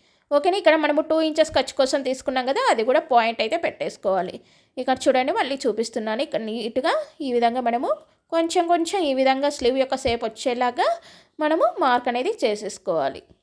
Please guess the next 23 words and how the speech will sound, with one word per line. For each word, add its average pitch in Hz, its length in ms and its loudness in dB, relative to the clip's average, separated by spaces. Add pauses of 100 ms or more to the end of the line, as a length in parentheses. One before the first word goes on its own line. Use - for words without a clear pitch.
(280)
మీకు 285 220 0
అర్థం 269 280 2
కాకపోతే 277 340 2
కంపల్సరీగా 254 640 0
అడగండి, 254 380 2 (480)
నేను 269 180 -2
రిప్లై 196 300 0
ఇవ్వగలను 196 420 0
ఖచ్చితంగా. 220 640 -4 (360)
ఓకే 294 160 2
అండి, 320 200 2
ఇక్కడైతే 302 420 0
నేను 294 200 0
టూ 320 180 0
ఇంచెస్‌కి 320 500 0
ఎక్స్ట్రాగా 269 500 0 (680)
పెట్టుకున్న 277 380 4
క్లాత్ని 277 480 0
ఈ 392 40 0
విధంగా 269 360 2 (640)
మార్కింగ్ 269 400 2
అయితే 302 380 0
చేసుకుంటున్నాను. 240 720 -2